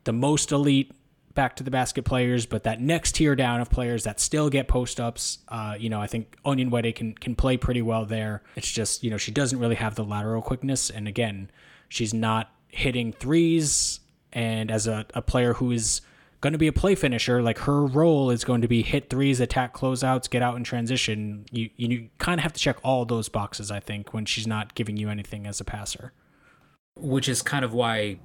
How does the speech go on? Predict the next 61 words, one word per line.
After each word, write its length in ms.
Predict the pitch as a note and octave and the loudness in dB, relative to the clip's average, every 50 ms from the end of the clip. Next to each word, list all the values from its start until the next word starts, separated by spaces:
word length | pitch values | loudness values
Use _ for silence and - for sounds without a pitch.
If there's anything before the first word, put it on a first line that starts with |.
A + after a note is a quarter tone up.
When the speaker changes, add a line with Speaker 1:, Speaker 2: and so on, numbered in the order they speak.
| - - - | -20 -14 -8
Speaker 2:
think 200 | - A2+ G2+ - | -6 -6 -6 -4
her 300 | - G#2+ G2+ F#2 F2+ F2+ - - - - - - - - - - - | -2 0 0 0 -2 -4 -8 -12 -18 -20 -20 -20 -20 -20 -20 -8 -4
minutes 280 | B2 A2 G2+ F#2 - - | -2 -2 -2 -2 -4 -4
were 120 | G#2+ G2+ | -4 -4
up 140 | G2 - - | -4 -4 -4
and 80 | G2 | -4
down, 320 | - F#2+ F2+ F2+ F2+ F2 E2+ - - | -4 -4 -4 -4 -6 -8 -10 -6 -4
mostly 260 | C#3 C3+ - A2 F#2+ | -2 -2 -2 -2 -2
down, 340 | F#2+ G2 F#2 F2 E2+ E2+ - - - - - | 0 0 -2 -2 -4 -8 -12 -16 -20 -12 -10
with 120 | B2 G#2+ - | -8 -6 -4
the 60 | A2 | -2
Liberty 260 | G2 G2+ F2+ F#2 F2 | 0 0 0 -2 -2
last 240 | F2 F#2 F#2 F2 - | -2 -2 -4 -4 -4
season, 220 | - E2 D#2 E2 E2+ | -8 -10 -10 -10 -6
'cause 140 | - G#2+ F2+ | -4 -4 -2
they 80 | G#2+ | -2
just 180 | G#2 A2+ A2+ - | 0 -2 -2 -2
had 100 | - G#2 | -4 -4
so 200 | - - B2 A2+ | -2 -2 -2 0
many 180 | A2 G#2+ G#2+ G#2+ | 0 -2 0 0
other 180 | G#2 G#2 G#2+ | 0 0 0
players 320 | G#2 - - G#2+ G2+ F#2+ F#2+ | -2 -2 -2 -2 0 -2 -2
out 200 | G2 G2+ G#2 - | -2 -2 -2 -2
there. 200 | G2 F#2+ - - - - - - - - - - - | -2 -4 -6 -8 -10 -14 -20 -20 -20 -20 -20 -16 -6
I 100 | - B2+ | -2 0
mean, 200 | C3 B2+ B2+ C3 | 2 2 2 0
let's 240 | C3+ D3 C#3+ - - | 0 0 0 0 -2
call 200 | - - C3+ C3 | -2 0 0 0
it 40 | A#2+ | 0
like 180 | A2+ A#2 G#2+ | -2 -4 -2
it 60 | G#2 G2+ | 0 0
is. 380 | G2 G2 F#2+ F#2 - - - - - - - - | 0 0 0 -2 -6 -8 -10 -14 -18 -18 -12 -6
The 80 | B2+ C#3 | 0 2
main 200 | C#3+ D3 D3 C#3+ | 2 4 4 2
reason 240 | C#3+ C#3 C3 B2 B2+ | 2 0 0 -2 -2
she 120 | B2 - C3 | -2 0 0
won 200 | A#2+ A#2 A2+ A2 | 0 0 0 0
Rookie 240 | A2+ G#2+ - - | -2 -4 -4 -4
of 60 | A2 G2 | -2 0
the 40 | G2 | 0
Year, 120 | G2+ G#2 | 0 0
and 120 | G#2 G2+ F#2+ | 0 -2 -4
taking 220 | - - G#2+ - - - | -4 -4 -4 -4 -8 -8
away 140 | A#2+ G#2 G2+ | -4 -4 -2
nothing 300 | G2 G2+ G2+ - B2+ A#2 | -2 -2 -4 -4 -4 -4
from 160 | - B2+ G#2+ | -4 -4 -2
her, 240 | G2+ F#2+ F#2 F#2 - - - - - - - - - - | -2 -2 -2 -4 -6 -10 -20 -20 -20 -20 -20 -20 -12 -8
the 60 | - | -4
main 220 | G#2 A2 A2+ A#2 B2 | -2 0 0 0 0
reason 240 | B2 A#2+ A2 B2 | -2 -2 -2 -4
she 140 | A#2+ - B2 | -4 -4 -2
won, 200 | A#2+ A#2 A2+ - - | -2 -2 -4 -4 -6
she 140 | - - | -4 -2
won 300 | A#2+ A#2 A2+ A2 A2 A2+ | 0 0 0 0 0 -2
Rookie 240 | - A#2 G#2+ - - | -4 -6 -6 -4 -4
of 80 | A#2 G#2+ | -4 -4
the 80 | A2 G#2+ | -2 -2
Year 140 | G2+ G#2 G#2 | -2 -2 -4
in 80 | F#2+ | -4
twenty 240 | F#2+ - A2 G2+ G2+ | -4 -4 -4 -4 -4
twenty-one 540 | F#2+ - A2 G#2 G2+ G2 F#2 F2+ F2+ F2+ | -4 -4 -4 -4 -4 -4 -4 -4 -4 -6